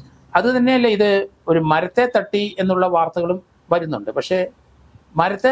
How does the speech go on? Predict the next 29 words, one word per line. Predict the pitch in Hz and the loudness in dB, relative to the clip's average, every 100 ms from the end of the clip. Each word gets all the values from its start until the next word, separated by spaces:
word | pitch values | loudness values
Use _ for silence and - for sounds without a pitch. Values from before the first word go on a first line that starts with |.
| 254 | 2
തട്ടാനുള്ള | 226 226 226 220 220 | 0 2 0 0 0
സാധ്യത | 180 180 202 208 | 0 -2 0 0
വളരെ | 196 190 185 | 2 -2 -2
കുറവായിട്ടാണ് | 143 170 180 165 156 139 | 0 0 0 -2 -4 -2
കാണുന്നത്. | 127 131 117 120 - _ _ - | -4 -4 -6 -6 -8 _ _ -2
അത് | 143 156 - - _ _ _ 151 | -2 -2 -6 -14 _ _ _ 0
ടേക്ക് | 156 220 | 2 0
ഓഫ് | 214 | 2
ചെയ്ത് | 208 214 214 - _ | 2 2 0 -2 _
പറന്നു | 165 185 220 | 0 0 0
പോകുന്ന | 208 202 185 | 0 0 -2
ദൃശ്യങ്ങളൊക്കെ | 160 - 196 185 175 156 | -2 0 -2 -2 -2 -2
നമുക്ക് | 151 135 | -2 -2
കാണാം. | 120 143 - | -2 -4 -4
അതിനടുത്ത് | 185 208 202 226 220 - _ _ _ _ _ _ 196 | -2 -2 -2 0 0 -2 _ _ _ _ _ _ 0
അത് | 214 208 175 | 2 2 2
താഴെ | 185 240 247 | 2 2 2
വീഴുന്നതിന് | 240 233 233 214 | 2 2 2 0
മുമ്പ് | 214 202 | 2 2
അതിൻ്റെ | 202 185 | 0 -4
പ-, | 165 165 | -8 -4
പരിസരത്ത് | 175 170 214 202 208 196 _ _ _ - | -4 -2 -2 0 -2 -4 _ _ _ -2
ഒരു | 196 180 | 0 2
മരത്തിൻ്റെ | 175 180 214 208 202 190 - _ _ _ _ 196 | 0 0 -2 -2 -2 -4 -10 _ _ _ _ -4
ഒരു, | 196 185 | -2 -2
ഒരു, | 190 196 | -4 0
ഒരു, | 185 190 180 - _ _ _ _ - - 185 | 0 0 -2 -8 _ _ _ _ -20 -4 -2
ഒരു | 185 | 0
കമ്പോ | 180 180 185 | 0 0 0